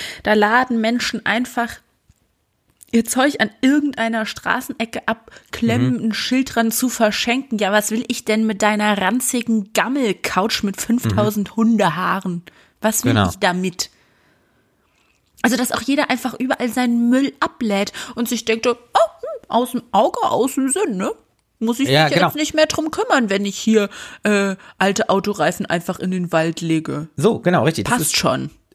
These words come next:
Speaker 2: Das ist nämlich ein Riesenproblem. Und, ähm, jetzt brauchen wir natürlich irgendwie, also das können wir uns auf dem Mars, das, das dürfen wir nicht
Speaker 1: Das
Speaker 2: auf dem
Speaker 1: können
Speaker 2: Mars
Speaker 1: wir
Speaker 2: so
Speaker 1: uns nicht erlauben.
Speaker 2: Nein, das geht nicht, ne?
Speaker 1: Also
Speaker 2: Erstmal,
Speaker 1: gar nicht.
Speaker 2: erstmal sind wir ja auf dem Planeten erstmal auch nur Gast.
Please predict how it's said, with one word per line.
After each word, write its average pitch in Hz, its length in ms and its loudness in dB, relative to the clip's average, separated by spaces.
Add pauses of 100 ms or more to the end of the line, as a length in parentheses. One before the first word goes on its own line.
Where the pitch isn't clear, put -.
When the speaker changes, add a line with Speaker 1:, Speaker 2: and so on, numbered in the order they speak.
(140)
Speaker 2:
Das 151 160 0
ist 170 160 -2
nämlich 180 220 2
ein 170 100 -2
Riesenproblem. 185 800 2
Und, - 200 -4 (340)
ähm, 143 380 0
jetzt 135 180 0
brauchen 170 200 4
wir 180 60 4
natürlich 165 460 0
irgendwie, 160 300 0
also 131 120 0
das - 100 -4
können 185 220 4
wir 202 60 0
uns 147 100 2
auf 117 100 -4
dem 120 100 -2
Mars, 101 360 0
das, 120 260 -6
das 101 220 -6
dürfen 117 180 2
wir 104 80 2
nicht 92 140 0
Speaker 1:
Das 101 40 -2
Speaker 2:
auf 101 60 -4
dem - 40 -10
Speaker 1:
können 101 60 -2
Speaker 2:
Mars 92 200 0
Speaker 1:
wir - 60 -6
Speaker 2:
so 98 40 -2
Speaker 1:
uns 92 100 -4
nicht 139 80 0
erlauben. 147 500 2
Speaker 2:
Nein, 101 280 4
das 98 180 -2
geht 104 220 0
nicht, - 240 -8
ne? 101 60 0
Speaker 1:
Also 127 100 0
Speaker 2:
Erstmal, 160 260 4
Speaker 1:
gar 226 180 2
nicht. 151 360 0
Speaker 2:
erstmal 151 260 4
sind 143 220 4
wir 156 60 6
ja 139 160 6
auf 120 180 2
dem 113 120 -2
Planeten 123 460 2
erstmal 135 320 0
auch - 140 -2
nur 113 120 0
Gast. - 400 -2